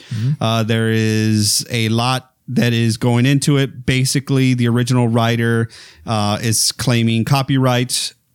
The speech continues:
Speaker 2: on everything since, and, um,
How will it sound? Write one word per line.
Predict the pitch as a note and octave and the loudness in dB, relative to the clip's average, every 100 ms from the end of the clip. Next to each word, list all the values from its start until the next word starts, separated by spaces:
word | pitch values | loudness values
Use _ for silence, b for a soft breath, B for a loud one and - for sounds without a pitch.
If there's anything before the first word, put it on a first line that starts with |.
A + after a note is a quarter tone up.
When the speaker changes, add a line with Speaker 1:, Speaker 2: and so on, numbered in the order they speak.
| B2 | -4
Speaker 2:
on | A#2 A2 G#2+ A2 | -2 0 2 0
everything | A2+ A#2 A#2 A#2 A2+ | 0 -2 -2 0 0
since, | - - C3+ C#3 - - - | 0 0 0 0 0 -4 -4
and, | A#2 A2+ A2 A2 A2 A2 G#2+ - - | -4 -2 0 0 0 0 -2 -4 -4
um, | A2 G#2 G#2 G2+ G2+ G#2 | -2 0 0 0 0 -2